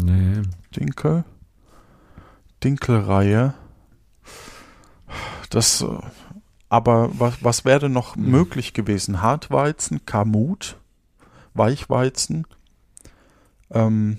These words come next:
Speaker 2: Reis. Ah, okay.
Speaker 1: Naja, aber Weichweizen
Speaker 2: Hirse.
Speaker 1: und Hartweizen, sind es nicht so Übersorten?
Speaker 2: Hirse.
Speaker 1: Also, äh, also so Über-, Üb-, Oberbegriffe, Kategorien oder so von, von Getreide?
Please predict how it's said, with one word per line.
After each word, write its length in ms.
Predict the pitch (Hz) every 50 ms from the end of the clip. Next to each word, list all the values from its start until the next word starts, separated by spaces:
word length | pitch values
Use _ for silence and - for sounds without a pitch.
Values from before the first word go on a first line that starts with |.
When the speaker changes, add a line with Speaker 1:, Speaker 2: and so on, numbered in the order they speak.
| - _ -
Speaker 2:
Reis. 760 | 98 95 98 95 95 101 113 135 170 180 - - - - - - -
Ah, 300 | - 95 101 101 92 90 - - -
okay. 380 | - - - - - - 101 104 - -
Speaker 1:
Naja, 220 | 85 87 80 -
aber 260 | 87 92 98 87 - -
Weichweizen 500 | 78 76 69 80 98 110 110 - 98 98
Speaker 2:
Hirse. 140 | 98 - 90
Speaker 1:
und 160 | 82 82 82
Hartweizen, 480 | 82 92 - - 95 98 90 - 87 82
sind 180 | 92 92 95 98
es 60 | 87
nicht 180 | 87 87 87
so 220 | - - 85 82 -
Übersorten? 2000 | - 92 101 110 - 117 110 110 110 104 92 _ _ _ _ _ _ _ _ _ _ _ _ _ _ _ _ - 104 104 90 95 107 107 - - 113 117 123 127 - _ _ _ _ _ _ _ - _ _ _ - - _ _ _ _ - _ _
Speaker 2:
Hirse. 280 | - - - 120 113 90
Speaker 1:
Also, 260 | 82 80 80 - -
äh, 180 | - 80 80
also 240 | 82 85 87 82 78
so 100 | 76 85
Über-, 420 | 85 82 92 113 127 127 113 - -
Üb-, 220 | 107 110 113 113 -
Oberbegriffe, 840 | - 92 104 127 135 113 131 123 - - 127 120 - - 151 147
Kategorien 760 | - - 90 87 - - - 82 76 78 78 98 135 160 180 180
oder 260 | 170 - 110 120 123
so 200 | 127 135 143 147 -
von, 360 | - - 104 107 113 117 110
von 220 | - - 104 110
Getreide? 460 | 110 110 - - - 107 110 110 117